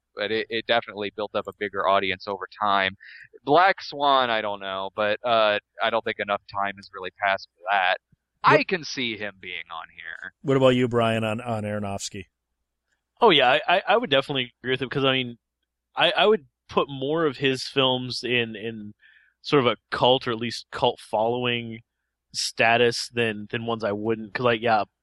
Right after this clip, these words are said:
Speaker 3: uh, Pi, Requiem, uh, yeah, The Fountain,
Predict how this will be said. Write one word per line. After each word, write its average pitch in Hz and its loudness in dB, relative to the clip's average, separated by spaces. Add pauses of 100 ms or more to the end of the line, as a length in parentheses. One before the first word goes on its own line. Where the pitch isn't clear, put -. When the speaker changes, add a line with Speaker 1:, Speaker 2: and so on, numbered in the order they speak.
Speaker 3:
uh, 107 2
Pi, 123 6
Requiem, 117 0 (460)
uh, 104 4
yeah, 117 2
The 107 -2
Fountain, 120 -2